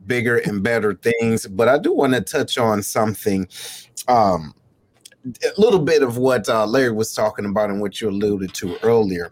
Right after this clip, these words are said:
as far as, uh, the leaders. I believe we do have them, but I believe our issue is we won't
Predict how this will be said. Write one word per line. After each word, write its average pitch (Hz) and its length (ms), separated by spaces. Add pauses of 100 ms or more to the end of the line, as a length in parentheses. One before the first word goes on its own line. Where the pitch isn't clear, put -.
(300)
as - 140
far 95 320
as, - 240
uh, 98 80
the 85 140
leaders. 95 420
I 127 140
believe 104 440
we 92 160
do 87 320
have 107 400 (200)
them, 90 340 (600)
but 143 640 (120)
I 110 120
believe 110 420 (140)
our 151 360
issue 104 600
is 95 400
we 135 120
won't 95 300